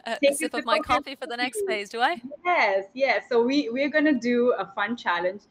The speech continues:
Speaker 2: Don't be nervous. This is nothing
Speaker 1: <laughs>
Speaker 2: embarrassing.
Speaker 1: I don't know what to expect, Bindu. Oh my goodness. <laughs>
Speaker 2: Oh my God, you, you are getting so, uh, nervous about it. No, no, no, no. It's, it's a rapid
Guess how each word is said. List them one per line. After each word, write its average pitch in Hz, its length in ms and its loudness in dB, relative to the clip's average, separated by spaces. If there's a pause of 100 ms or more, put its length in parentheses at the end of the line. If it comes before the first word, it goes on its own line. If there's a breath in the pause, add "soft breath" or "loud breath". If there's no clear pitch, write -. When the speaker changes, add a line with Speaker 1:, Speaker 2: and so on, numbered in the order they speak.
(460 soft breath)
Speaker 2:
Don't 302 260 6
be 320 60 0
nervous. 247 440 4
This 226 160 -4
is 226 100 -2
nothing 196 300 2 (100)
Speaker 1:
<laughs> 233 100 -4
Speaker 2:
embarrassing. 254 560 0
Speaker 1:
I 403 120 -4
don't 381 120 -4
know 339 80 -6
what 294 160 -4
to 320 80 -10
expect, 254 380 -6
Bindu. 214 320 -8
Oh 277 100 -8
my 208 160 -6
goodness. 202 440 -12 (140)
<laughs> - 180 -2
Speaker 2:
Oh 294 100 6
my 302 160 8
God, 220 240 4
you, 320 180 2
you 320 140 2
are 415 160 6
getting 285 440 6
so, 269 480 2
uh, 202 360 -10
nervous 262 380 -4
about 202 200 -4
it. 208 80 -6
No, 302 180 0
no, 277 80 2
no, 254 120 -2
no. 214 100 -6
It's, 220 200 -4 (100)
it's 240 240 -8
a 226 80 0 (120)
rapid 196 340 -2